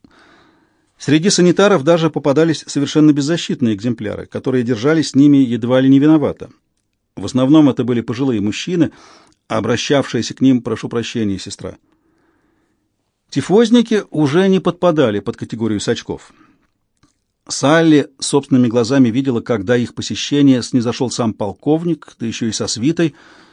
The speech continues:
заведующий отделением, старшая сестра и главный санитар. Все они поднялись при виде этого высокопоставленного идиота, всерьёз полагавшего, что навозные мухи закаляют характер. Палаточная сестра склонила голову,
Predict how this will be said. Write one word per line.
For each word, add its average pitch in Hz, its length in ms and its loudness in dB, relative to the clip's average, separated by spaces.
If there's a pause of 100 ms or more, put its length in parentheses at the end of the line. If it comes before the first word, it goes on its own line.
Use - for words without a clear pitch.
(140)
заведующий 110 580 -2
отделением, 135 540 0
старшая 104 440 -6
сестра 110 440 -6
и 139 120 -10
главный 117 320 -2
санитар. 135 440 -2 (760)
Все - 200 -4
они 151 140 4
поднялись 139 560 2
при 127 160 -6
виде 123 220 -4
этого 113 380 -4
высокопоставленного 110 960 -4
идиота, 123 440 -4 (720)
всерьёз 139 540 2
полагавшего, 151 680 0
что 139 160 -4
навозные 127 440 0
мухи 190 320 0
закаляют 120 420 -4
характер. 101 460 -8 (960)
Палаточная 135 540 0
сестра 120 360 -4
склонила 120 380 -2
голову, 156 440 -2